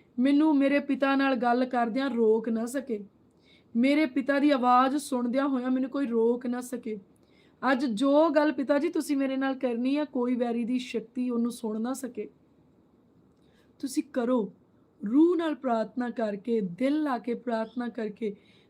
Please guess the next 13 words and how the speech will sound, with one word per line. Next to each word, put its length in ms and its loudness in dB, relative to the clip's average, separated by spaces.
ਜਦੋਂ 220 -2
ਤੁਸੀਂ 240 -6
ਵਚਨ 340 -4
ਪੜ੍ਹੋਗੇ, 380 -4
ਆਖਿਓ 260 -6
ਤਾਂ 120 -4
ਤੁਹਾਨੂੰ 260 -4
ਕਦੀ 180 -2
ਵਚਨ 300 -6
ਭੁੱਲ 240 -4
ਜਾਵੇ, 260 -12
ਨਹੀਂ 200 0
ਭੁੱਲੂਗਾ। 440 -4